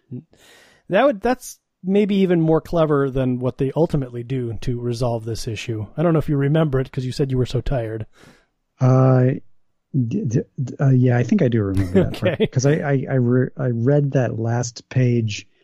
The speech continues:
Speaker 2: 'cause I was like, "Oh, everything's back to normal. When did that happen?" And I had to, like, <laughs> review it a couple of times to
Speaker 1: Yes.
Speaker 2: figure out exactly what had happened.
Speaker 1: And we'll, we'll talk about that. But, uh,
Speaker 2: Yeah.
Speaker 1: in the meantime, I would have liked to have seen that. They, they established these tentacles and, like, the limitations.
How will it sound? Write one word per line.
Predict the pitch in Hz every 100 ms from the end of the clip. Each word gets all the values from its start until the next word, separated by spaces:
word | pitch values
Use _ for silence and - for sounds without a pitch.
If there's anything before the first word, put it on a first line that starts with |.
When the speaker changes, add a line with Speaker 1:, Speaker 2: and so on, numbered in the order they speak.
| _ _ _ -
Speaker 2:
'cause | 131
I | 139
was | 127
like, | 131 120 -
"Oh, | 214 123 110
everything's | 143 151 170
back | 147 165
to | 143
normal. | 170 175 101 92
When | -
did | 196
that | 220 190
happen?" | 135 107 101 -
And | 131
I |
had | 135 139
to, | 139
like, | 131 110
<laughs> |
review | 120 123 131 143
it | 127
a | 113
couple | 127 120 113
of | 110
times | 123 117 113
to | -
Speaker 1:
Yes. | 113
Speaker 2:
figure | 120 123
out | 113
exactly | 107 120 120 120 110
what | 113
had | 110
happened. | 104 110 107 127 127
Speaker 1:
And | 170
we'll, | 220 220 -
we'll | 262
talk | 233 160 -
about | 117 110 101
that. | 101 101 -
But, | 120 - 139
uh, |
Speaker 2:
Yeah. | 127 95 92
Speaker 1:
in | 165
the | 214
meantime, | 277 233 - 123 113 117 113 _ _ _ _ _ _ _ _
I | 226
would | 247 233
have | 202
liked | 214 185
to | 196
have | 160
seen | 170 151
that. | 139
They, | 175 170
they | 160 175
established | 175 170 - 220 214 208 190 160 -
these | - 160 151 139
tentacles | - 185 190 - 143 131 143
and, | 151 143 135
like, | 135 131 123
the | 147
limitations. | 151 165 170 - 160 165 - 127 123 117